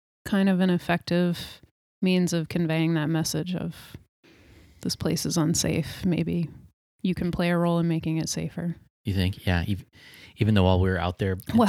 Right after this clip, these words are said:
Speaker 2: felt like people were
Speaker 1: we'll
Speaker 2: just
Speaker 1: see.
Speaker 2: speeding by so quickly.
Speaker 1: Yeah. If you don't know where this road is, it kind of cuts north-south on the, uh, peninsula in North Portland.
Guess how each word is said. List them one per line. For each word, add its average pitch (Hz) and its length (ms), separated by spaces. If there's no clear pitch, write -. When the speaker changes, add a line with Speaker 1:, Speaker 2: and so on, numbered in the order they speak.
Speaker 2:
felt - 200
like 82 160
people 90 240
were 87 80
Speaker 1:
we'll 233 100
Speaker 2:
just - 140
Speaker 1:
see. 185 380
Speaker 2:
speeding 95 540
by 90 280
so 92 300
quickly. 87 500
Speaker 1:
Yeah. 190 200
If 185 220
you 220 120
don't 226 200
know 190 160
where 180 120
this 170 280
road 170 320
is, 165 440
it - 140
kind 185 180
of 170 360
cuts - 600
north-south 175 840
on 170 200
the, 156 500
uh, 143 220
peninsula 165 600
in 156 100
North 156 260
Portland. 160 540